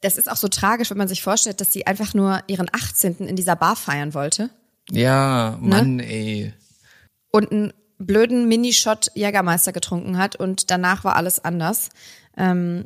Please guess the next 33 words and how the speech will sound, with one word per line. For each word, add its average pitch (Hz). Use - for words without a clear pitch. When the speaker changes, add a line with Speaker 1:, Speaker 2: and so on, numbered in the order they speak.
Speaker 1:
ich -
hab 233
aus -
der 208
Zeit 208
danach, 190
ich -
weiß 220
nicht 269
genau, 220
ob 208
das -
Foto 226
von 202
vor 208
dem 208
Gericht 208
ist -
oder 196
zu -
welchem 202
Zeitpunkt 220
das 214
ist, -
aber 196
ich 185
hab -
auf 180
jeden 190
Fall 220
Speaker 2:
Mhm. 120
Speaker 1:
ein 190
Foto 240